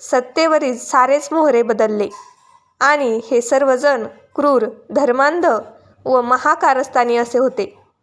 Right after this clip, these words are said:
आता यासाठी काय उपाय करावा, अशी काळजी शहाजीराजांना लागली होती.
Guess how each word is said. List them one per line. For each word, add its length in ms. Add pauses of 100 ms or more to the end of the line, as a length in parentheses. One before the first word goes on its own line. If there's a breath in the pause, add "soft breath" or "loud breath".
(460)
आता 280
यासाठी 600
काय 280
उपाय 300
करावा, 500 (200)
अशी 240
काळजी 520
शहाजीराजांना 920
लागली 380
होती. 440